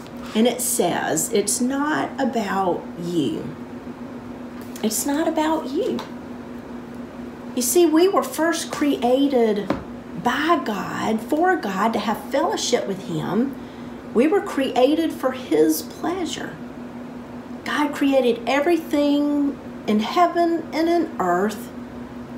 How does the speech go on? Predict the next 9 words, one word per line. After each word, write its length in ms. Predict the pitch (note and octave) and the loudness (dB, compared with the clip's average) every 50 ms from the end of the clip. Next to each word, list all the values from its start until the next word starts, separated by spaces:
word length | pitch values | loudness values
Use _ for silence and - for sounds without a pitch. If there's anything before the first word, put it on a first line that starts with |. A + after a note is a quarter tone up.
| - - - | -12 -8 -4
for 80 | - A3+ | -4 -2
His 300 | - - C4+ C4 - - | 0 2 2 2 2 0
pleasure. 600 | - - - G3+ E3+ E3 D#3 - - - - - - - - - - - - - - - - - - - - - - | -4 -6 -6 -4 -4 -2 -4 -4 -4 -6 -8 -8 -8 -10 -10 -10 -12 -12 -10 -10 -10 -10 -10 -12 -12 -12 -10 -4 0
All 240 | G3 A3 B3+ C4+ C4+ | 2 4 4 4 4
things 360 | - D#4+ D#4 D4 C#4 - B3+ | 4 4 4 4 4 4 2
are 60 | A#3+ | 2
for 140 | B3 B3+ A#3+ | 2 0 0
His 320 | A3+ - C#4+ C#4+ C#4 - | 2 2 2 2 2 2
glory. 560 | - A3+ A3+ A#3 B3+ - - - - - - | 2 4 4 4 4 4 2 0 -2 -4 -6